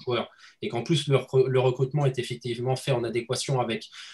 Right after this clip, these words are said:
les ventes, c'est-à-dire que on, on bricole, enfin, vous me pardonnerez cette expression volontairement, mais c'est clairement du bricolage, parce que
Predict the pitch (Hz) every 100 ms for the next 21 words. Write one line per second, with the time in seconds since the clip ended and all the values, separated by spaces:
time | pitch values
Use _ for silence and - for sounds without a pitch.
0 | - 113 120 175 381 - 127 123 123 151
1 | - 131 131 120 110 104 - 117 117 131
2 | 131 202 220 - 107 104 - 117 113 120
3 | 127 113 - - 110 - 113 139 117 113
4 | 110 123 180 226 123 110 113 131 117 120
5 | 113 113 123 147 202 202 107 - 117